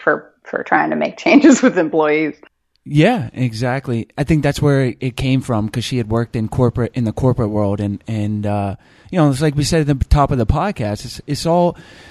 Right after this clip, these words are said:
Speaker 2: romantic relationships obviously are, are different than business in, in a lot of senses, but at the end of the day, we're communicating with another human, and you can apply these things to, to so many different types of relationships in your life.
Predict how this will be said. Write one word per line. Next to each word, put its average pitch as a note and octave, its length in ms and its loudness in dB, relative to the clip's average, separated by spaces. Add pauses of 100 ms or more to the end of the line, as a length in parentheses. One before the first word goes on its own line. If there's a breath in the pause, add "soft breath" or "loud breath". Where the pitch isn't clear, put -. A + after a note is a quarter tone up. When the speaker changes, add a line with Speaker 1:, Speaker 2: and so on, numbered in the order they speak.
(640 soft breath)
Speaker 2:
romantic E3 560 4
relationships E3+ 840 -2
obviously C#3 420 -2
are, B2 260 0
are A#2+ 140 -2
different B2+ 420 -2
than A#2+ 160 0
business A2+ 560 0
in, A2 240 -2
in B2+ 80 -2
a A2 80 -2
lot A2+ 200 0
of A#2 60 -2
senses, C3 400 -2
but D3+ 340 0
at C#3 120 -6
the B2 80 -6
end E3 120 0
of D3+ 60 -2
the C3 80 0
day, B2 300 0
we're G#2 200 -2
communicating A2+ 800 0
with G#2 140 -4
another A2 360 -2
human, A2 480 2
and G#2 220 -2 (260 loud breath)
you C3 120 0
can B2+ 140 0
apply B2 380 0
these A2+ 280 -4
things A2 340 -4
to, A2 240 -4 (100)
to B2 120 -8
so A#2+ 240 2
many A2+ 420 0 (600 soft breath)
different B2 340 0
types A2 240 0
of G#2 100 -6
relationships G#2 640 -4
in A2+ 80 -4
your G#2 120 -2
life. G2+ 440 -6